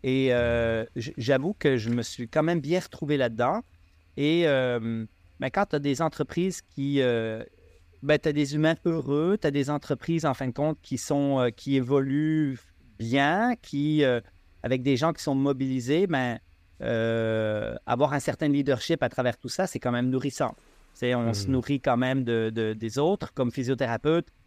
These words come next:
Speaker 1: c'est très valorisant d'avoir un patient qui, euh, qui est capable de recommencer à courir, qui t'écrit pour dire : « J'ai fait mon marathon, j'ai fait mon meilleur chrono,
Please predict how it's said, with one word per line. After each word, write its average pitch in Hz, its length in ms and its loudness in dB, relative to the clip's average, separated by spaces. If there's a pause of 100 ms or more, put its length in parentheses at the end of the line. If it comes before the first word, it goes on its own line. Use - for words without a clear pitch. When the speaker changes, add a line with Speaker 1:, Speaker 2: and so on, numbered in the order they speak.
(140)
Speaker 1:
c'est - 100 -10
très 143 180 0
valorisant 131 560 2
d'avoir 117 240 0
un 117 80 -2
patient 139 440 0
qui, 120 320 0
euh, 113 220 2
qui - 140 -6
est 117 40 -4
capable 131 300 0
de 120 80 2
recommencer 120 540 0
à 117 80 2
courir, 135 420 0
qui 123 100 -10
t'écrit 123 300 -2
pour 113 160 -2
dire : « 120 140 0
J'ai 123 120 -2
fait 135 140 0
mon 123 160 0
marathon, 127 560 0
j'ai 127 140 -2
fait 139 100 -4
mon 127 160 2
meilleur 127 300 0
chrono, 147 480 0